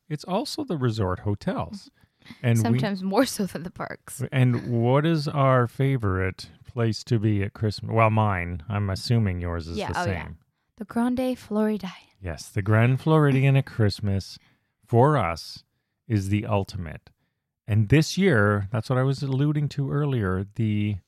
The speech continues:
Speaker 1: gingerbread house is not set up. And that
Speaker 2: Unfortunately.
Speaker 1: yes, and to me, that is one of the favorite things.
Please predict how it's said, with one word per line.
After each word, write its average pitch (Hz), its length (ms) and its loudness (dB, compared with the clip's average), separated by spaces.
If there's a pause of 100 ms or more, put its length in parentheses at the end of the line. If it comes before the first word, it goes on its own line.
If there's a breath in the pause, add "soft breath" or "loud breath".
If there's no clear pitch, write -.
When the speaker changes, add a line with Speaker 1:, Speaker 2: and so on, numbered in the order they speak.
(280)
Speaker 1:
gingerbread 143 720 2 (140)
house 95 420 -2 (120)
is 101 200 0
not 101 440 0
set 90 340 -2
up. 76 180 -10 (720)
And 107 280 -2
that 113 140 4
Speaker 2:
Unfortunately. - 600 -6
Speaker 1:
yes, 78 420 -6
and 113 260 -2
to 113 100 0
me, 113 460 2
that 101 300 -2
is 95 400 -6 (220)
one 104 340 0
of 98 80 -2
the 92 80 -4
favorite 90 440 -6
things. 76 420 -14